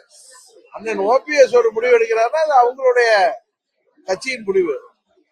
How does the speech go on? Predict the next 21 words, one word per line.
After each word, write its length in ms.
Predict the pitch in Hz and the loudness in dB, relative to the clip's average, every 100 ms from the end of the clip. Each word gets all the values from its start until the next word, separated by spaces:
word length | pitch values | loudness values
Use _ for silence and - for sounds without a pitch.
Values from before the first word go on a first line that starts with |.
| _ | _
அதற்காக 440 | - 208 233 262 262 240 | -4 -2 0 2 2 2
உடனடியா 400 | 220 233 226 233 214 | 2 2 2 4 2
அடுத்த 280 | 208 208 220 | 0 -2 0
நாளே 200 | 220 220 | 0 0
டி 140 | 202 | -2
டி 100 | 208 220 | -4 -2
வி 100 | 208 | -4
முடிவு 160 | 190 196 | 0 -2
எடுக்கிறது 320 | 190 185 185 175 | -2 -6 -8 0
யாரும் 260 | 180 185 | 0 2
எதிர்பார்த்தா 440 | 175 196 180 175 190 | -2 -2 -2 -4 -2
அது 120 | 180 - | -4 -4
தவறு. 320 | 147 156 165 233 - - - - _ - | -10 -6 -4 -4 -8 -20 -20 -20 _ -6
நாங்கள் 280 | 185 214 196 | -4 0 2
அம்மா 200 | 185 247 262 | 2 0 -2
மக்கள் 340 | 240 214 226 | -4 -4 -4
முன்னேற்ற 320 | 208 220 202 190 | -2 -2 -2 -2
கழகம் 400 | 185 180 160 151 | -2 -2 -4 -8
ரெண்டாயிரத்தி 520 | 180 226 226 202 190 175 | 0 2 4 2 -6 -8
பதினேழுல 440 | 180 185 180 170 | -8 -6 -8 -8
இருந்து 380 | 185 196 190 196 | -8 -10 -8 -8